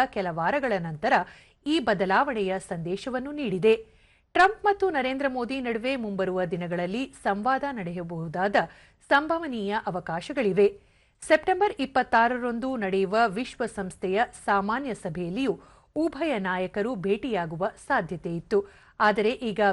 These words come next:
ವಿದೇಶಾಂಗ ಸಚಿವ ಎಸ್ ಜೈಶಂಕರ್ ಅವರನ್ನು ಸೆಪ್ಟೆಂಬರ್ ಇಪ್ಪತ್ತೇಳರಂದು ವಿಶ್ವಸಂಸ್ಥೆಯ ಸಾಮಾನ್ಯ ಸಭೆಯನ್ನು ಉದ್ದೇಶಿಸಿ ಮಾತನಾಡಲು ನೇಮಿಸಲಾಗಿದೆ. ಈ ನಡುವೆ ವಾಣಿಜ್ಯ ಸಚಿವಾಲಯಗಳ ಮಟ್ಟದಲ್ಲಿ ಮಾತುಕತೆಗಳು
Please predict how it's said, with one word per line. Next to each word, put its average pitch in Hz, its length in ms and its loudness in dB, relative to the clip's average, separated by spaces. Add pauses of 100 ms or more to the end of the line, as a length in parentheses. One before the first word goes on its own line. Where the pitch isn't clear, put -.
ವಿದೇಶಾಂಗ 185 580 -2
ಸಚಿವ 220 280 -6 (160)
ಎಸ್ 175 260 -4
ಜೈಶಂಕರ್ 240 600 -4
ಅವರನ್ನು 196 340 -4 (440)
ಸೆಪ್ಟೆಂಬರ್ 349 480 4 (100)
ಇಪ್ಪತ್ತೇಳರಂದು 226 840 -2 (140)
ವಿಶ್ವಸಂಸ್ಥೆಯ 208 760 -4 (440)
ಸಾಮಾನ್ಯ 294 600 4
ಸಭೆಯನ್ನು 196 540 -2 (140)
ಉದ್ದೇಶಿಸಿ 185 540 -2 (180)
ಮಾತನಾಡಲು 180 640 -4 (120)
ನೇಮಿಸಲಾಗಿದೆ. 196 760 2 (540)
ಈ 330 140 4
ನಡುವೆ 359 340 0 (180)
ವಾಣಿಜ್ಯ 269 460 4 (100)
ಸಚಿವಾಲಯಗಳ 208 720 2 (160)
ಮಟ್ಟದಲ್ಲಿ 175 480 -4 (180)
ಮಾತುಕತೆಗಳು 180 640 -4